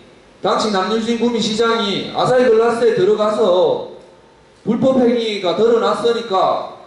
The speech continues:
빨리 조속히 사태를 해결하라고 해야 되는 것이 기본 정상인데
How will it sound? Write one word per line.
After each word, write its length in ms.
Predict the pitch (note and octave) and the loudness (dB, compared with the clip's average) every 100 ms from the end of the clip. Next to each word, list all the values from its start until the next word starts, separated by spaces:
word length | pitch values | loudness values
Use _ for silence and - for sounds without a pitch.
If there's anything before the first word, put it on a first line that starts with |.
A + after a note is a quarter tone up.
| - | -4
빨리 280 | G#3 A#3 A3 | 0 0 2
조속히 800 | A#3 A#3+ A3+ - F#3+ E3+ C#3 - | 0 2 0 -2 -8 -8 -8 -6
사태를 460 | F#3 - A3 F#3 E3 | -8 0 0 2 0
해결하라고 760 | A3+ A#3 A3 C#4 C4 F#3 F#3 | 2 2 2 2 2 2 2
해야 160 | F#3+ F#3+ | 2 2
되는 260 | F#3+ F3 D3 | 2 0 -4
것이 260 | D3 - | -4 -4
기본 260 | F#3 F#3 D3+ | -8 -6 -6
정상인데 1080 | D#3+ G#3 A3 G3+ - B2+ C3 C3 - - | -6 -2 0 0 -2 -2 0 0 -4 -8